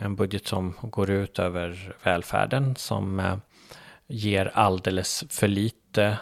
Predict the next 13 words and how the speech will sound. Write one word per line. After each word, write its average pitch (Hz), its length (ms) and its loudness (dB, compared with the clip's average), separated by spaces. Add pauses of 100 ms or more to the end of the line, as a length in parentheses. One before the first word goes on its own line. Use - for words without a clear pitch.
eh, 110 200 -4
i, 92 460 -2
eh, 90 500 -6
stöd 135 520 4
till 101 280 0
välfärdens 104 600 0
verksamheter 95 640 -2
ute 95 280 -4 (200)
i 95 80 -4
kommuner 92 560 -2
och, 95 420 -4
och 101 100 0
regioner, 104 720 0